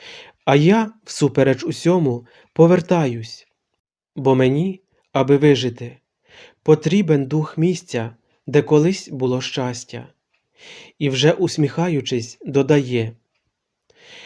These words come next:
«Та, мабуть, і я потрібна каштану мого дитинства.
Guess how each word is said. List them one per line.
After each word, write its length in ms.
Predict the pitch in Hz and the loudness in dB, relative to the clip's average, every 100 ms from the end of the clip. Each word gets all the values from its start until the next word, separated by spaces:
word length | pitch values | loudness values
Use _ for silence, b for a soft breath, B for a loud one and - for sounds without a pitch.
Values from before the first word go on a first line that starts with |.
| B B B _ _ | B B B _ _
«Та, 140 | 175 | 2
мабуть, 800 | 180 226 202 202 - - - - _ | 4 4 4 2 0 -8 -14 -20 _
і 160 | 180 180 | -2 4
я 180 | 208 180 | 4 4
потрібна 560 | 139 139 143 143 139 | 2 2 2 2 0
каштану 580 | 135 143 - 175 180 135 | 0 -2 0 0 2 2
мого 280 | 135 131 139 | 2 2 0
дитинства. 840 | 151 151 160 131 - 120 113 | -2 0 -2 -2 -6 -12 -12